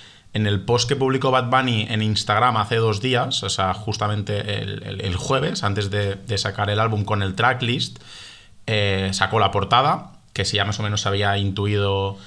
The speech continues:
el tema del corazón, de, de, del emoji este que creó, y luego, sorprendentemente, ¿no? Publicó como dos caras, ¿no? El side A, side B del álbum, en la que había once canciones en la, en la cara A, digamos, y luego de la doce a la veintitrés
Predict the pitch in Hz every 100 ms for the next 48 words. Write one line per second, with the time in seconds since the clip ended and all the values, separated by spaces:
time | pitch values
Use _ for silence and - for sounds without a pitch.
0 | - - 104 101 101 101 101 90 - 110
1 | 117 113 113 110 110 107 98 95 92 95
2 | 95 95 95 101 104 104 - 98 92 101
3 | 117 - - - - 120 131 208 - -
4 | - - - 101 110 113 127 131 143 151
5 | 139 135 127 - 113 110 120 117 143 123
6 | 120 - 127 127 120 107 135 110 131 120
7 | 104 101 117 117 117 127 143 - 120 117
8 | 110 127 160 - - - - - - 101
9 | 107 104 123 143 143 196 240 113 104 110
10 | 107 117 104 113 113 117 117 117 123 110
11 | 101 101 98 98 104 98 95 117 113 120
12 | 123 143 131 135 156 214 - 113 104 104
13 | 120 120 110 104 101 101 110 117 117 113
14 | 110 117 117 135 185 -